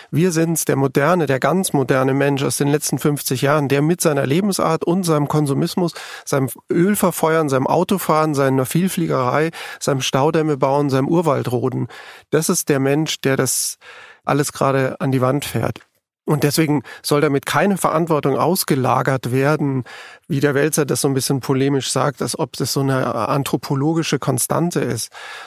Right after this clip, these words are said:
sondern das soll den Menschen in die Verantwortung nehmen.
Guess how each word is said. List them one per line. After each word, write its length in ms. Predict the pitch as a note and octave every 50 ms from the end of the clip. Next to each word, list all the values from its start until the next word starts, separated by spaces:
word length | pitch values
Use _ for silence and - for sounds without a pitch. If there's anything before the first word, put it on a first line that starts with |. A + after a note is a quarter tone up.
| - _
sondern 480 | - - C#3 C#3+ C#3+ C#3+ C#3 C3+ - - _
das 240 | - C3 - - -
soll 260 | C#3+ D3 E3 F3+ F3
den 180 | C3+ D3 C#3
Menschen 300 | C#3+ D3 F3 F#3 - F#3
in 60 | D#3+ D#3
die 80 | C#3+
Verantwortung 580 | - D#3+ D3 E3+ G3 - G3+ D#3 - D3 C3 B2
nehmen. 360 | B2 A#2+ A#2 A2+ A2+ A2 G#2+